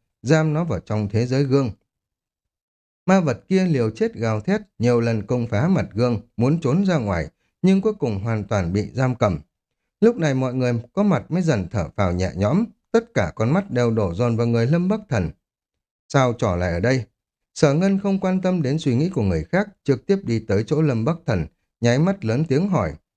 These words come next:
Lâm Bắc Thần biết rằng Sở Ngân đang cố ý choán cơ hội để giải thích về chuyện xảy ra đêm nay. Thế là hắn lớn tiếng đem chuyện mình gặp phải ám sát ở học viện số ba, một mạch truy đuổi đại khái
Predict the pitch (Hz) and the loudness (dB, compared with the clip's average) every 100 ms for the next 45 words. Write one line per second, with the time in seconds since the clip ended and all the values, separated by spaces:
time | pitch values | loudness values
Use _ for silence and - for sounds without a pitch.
0 | _ _ _ _ _ 196 208 226 226 139 | _ _ _ _ _ 2 2 0 -2 -2
1 | 131 170 - 139 120 117 87 98 113 110 | 0 -2 -2 -4 -2 -2 -2 0 0 0
2 | 113 110 110 110 151 120 117 - 123 117 | 0 0 0 0 0 -2 -2 0 0 0
3 | 113 101 98 87 101 82 220 220 135 107 | -2 -2 -2 0 -2 0 -4 0 0 0
4 | - 117 - 110 78 113 117 120 117 127 | -2 -4 -4 -4 -2 -2 0 0 0 0
5 | 107 _ _ _ _ 214 208 127 139 165 | -4 _ _ _ _ 0 2 0 0 0
6 | 143 185 123 156 151 127 135 123 107 104 | 0 -2 -2 0 0 0 -2 -2 0 0
7 | 95 101 - 101 - 101 156 208 208 110 | 0 -2 -2 -4 -2 -2 0 0 0 -2
8 | 87 95 117 - 120 135 131 123 - _ | -2 -2 -2 -2 -2 0 0 0 -6 _
9 | _ 143 139 135 123 - 196 180 127 82 | _ -2 0 -2 -4 -2 0 2 0 -2
10 | - 110 98 104 143 | -2 -4 -2 -2 -2